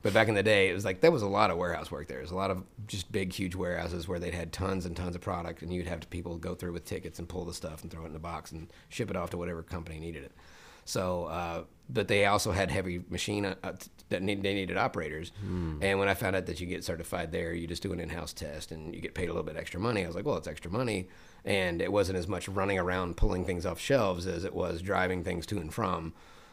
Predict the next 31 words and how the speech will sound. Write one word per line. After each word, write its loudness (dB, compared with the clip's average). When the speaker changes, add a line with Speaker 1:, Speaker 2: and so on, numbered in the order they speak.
Speaker 1:
But 4
also, 2
it's -4
a -2
lot -2
harder 4
to -4
clean 0
up 2
those -4
kind -4
of -8
messes -6
than -4
it -4
was -6
when -8
you're -8
pulling -4
it -2
on -6
the -4
ground, 6
'cause -2
you'd -2
drop 2
a -2
whole -4
pallet 6
of 2
stuff. 0